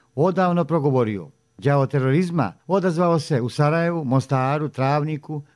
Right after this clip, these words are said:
Konjicu, Bugojnu. Vjerski terorizam postaje zvjerski terorizam. Vehabijski i drugi pokreti zidaju svoje baze, svoje bočinje.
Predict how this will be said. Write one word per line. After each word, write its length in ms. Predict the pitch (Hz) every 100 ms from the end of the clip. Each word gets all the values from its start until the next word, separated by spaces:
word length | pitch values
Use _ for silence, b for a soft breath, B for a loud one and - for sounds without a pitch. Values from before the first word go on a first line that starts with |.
| b
Konjicu, 560 | 147 151 147 143 -
Bugojnu. 520 | 143 202 127 107 87 98 _ _ _
Vjerski 380 | 123 202 180 214
terorizam 560 | 208 202 196 202 202 151
postaje 580 | 170 190 - 208 165
zvjerski 640 | 123 113 208 208 - 214 151
terorizam. 580 | 151 120 107 90 85 71 _ _ _ -
Vehabijski 760 | 147 139 165 180 196 143 160
i 160 | 120 120
drugi 280 | 135 185 175
pokreti 560 | 160 180 160 147 151
zidaju 560 | 110 117 160 185 208 165
svoje 320 | - 151 139
baze, 560 | 107 123 117 117 156 175 b b b
svoje 300 | - 151 143
bočinje. 600 | 107 170 180 170 104